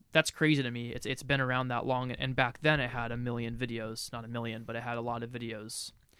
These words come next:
So the, the information age and how quick it came on, not that I have a lot of other standpoint, 'cause I, I grew up in it. I'm,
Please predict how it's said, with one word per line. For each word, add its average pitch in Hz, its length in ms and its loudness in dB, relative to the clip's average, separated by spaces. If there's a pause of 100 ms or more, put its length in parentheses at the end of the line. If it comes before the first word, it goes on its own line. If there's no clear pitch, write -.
(320)
So 131 280 4
the, 127 320 4
the 135 160 2
information 135 520 4
age 123 160 0
and 123 100 -2
how 123 160 0
quick - 280 -2
it 131 80 -6
came 117 240 -6
on, 117 320 -2 (460)
not 143 180 10
that 147 100 8
I 131 100 8
have 127 160 4
a 127 60 0
lot 120 200 2
of 117 100 -2
other 117 440 0 (500)
standpoint, 135 640 0
'cause 113 220 -6
I, 113 200 -6
I 117 120 -4
grew 113 240 -2
up 113 120 -2
in 135 60 2
it. 135 140 -2
I'm, 120 180 -2